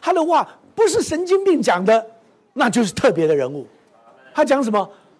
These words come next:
他说，他说什么？“我是从天上来，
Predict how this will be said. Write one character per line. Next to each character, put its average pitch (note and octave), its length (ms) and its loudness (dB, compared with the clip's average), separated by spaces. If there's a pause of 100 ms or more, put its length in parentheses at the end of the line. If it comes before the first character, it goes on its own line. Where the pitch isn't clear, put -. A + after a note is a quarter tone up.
(220)
他 C#4 120 2
说， C4+ 480 2 (800)
他 A3 140 -2
说 A3 120 2
什 F3+ 60 -6
么 C3 180 -10 (840)
？“我 A#4+ 240 2
是 G4+ 120 -2
从 C#4+ 220 -2
天 F#4 240 -2
上 D4+ 200 0
来， G3+ 340 -2